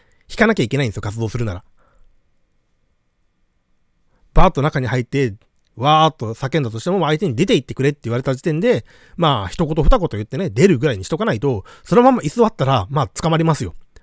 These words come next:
あ、まあ、普通、普通ですよ、それが。うん。まあね、十、まあ、見た感じ十分ぐらい中に入ってたので、まあ、そういうふうに、まあ、帰る準備を与えたけれども、この人は出ていかなかったから逮捕しましたと。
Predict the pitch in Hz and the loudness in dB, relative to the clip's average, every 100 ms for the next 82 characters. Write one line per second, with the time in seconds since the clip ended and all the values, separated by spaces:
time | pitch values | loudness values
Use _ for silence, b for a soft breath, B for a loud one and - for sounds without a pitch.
0 | b b _ _ _ _ _ - 143 120 | b b _ _ _ _ _ -8 -6 -6
1 | 113 - 185 156 - - - 175 240 214 | -8 -12 -6 -4 -4 -10 -8 0 2 2
2 | 156 107 113 98 98 - _ 131 107 90 | 0 -2 -4 -6 -10 -16 _ -10 -8 -10
3 | - _ _ - _ b b b b b | -16 _ _ -20 _ b b b b b
4 | - 185 107 - 170 117 95 127 180 _ | 0 2 2 -4 -6 -6 -6 -6 -6 _
5 | - 214 190 180 294 208 190 165 165 190 | -18 -6 -2 0 2 2 0 -2 0 2
6 | 208 139 151 117 139 123 104 107 120 165 | 4 2 -2 -2 -4 -4 -6 -4 -2 -2
7 | 107 98 - 160 151 143 139 101 - _ | -2 -8 -6 -2 0 0 -2 -4 -12 _
8 | _ _ _ _ _ 175 - 175 147 175 | _ _ _ _ _ -6 0 2 4 2
9 | 254 147 b b - 170 131 117 135 175 | 0 -2 b b 0 0 2 -2 0 0
10 | 185 220 196 226 330 151 - - 151 135 | 0 0 0 0 0 0 -4 -6 0 2
11 | 214 156 143 131 151 170 147 285 302 226 | 2 0 0 -2 -2 -4 -2 0 2 2
12 | 131 123 127 123 - | 0 -2 -6 -8 -12